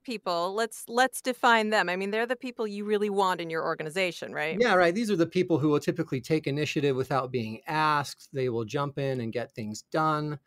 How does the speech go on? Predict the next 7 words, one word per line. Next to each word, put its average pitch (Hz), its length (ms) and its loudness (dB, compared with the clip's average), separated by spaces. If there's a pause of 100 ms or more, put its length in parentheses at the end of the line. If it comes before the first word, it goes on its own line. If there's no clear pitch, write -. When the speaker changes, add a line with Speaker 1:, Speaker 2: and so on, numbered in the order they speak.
(440)
Speaker 2:
They, 123 720 0
um, 120 460 -4 (320)
generally 143 320 2
will 123 140 0
be 131 240 -4
more 123 280 2
productive. 156 720 0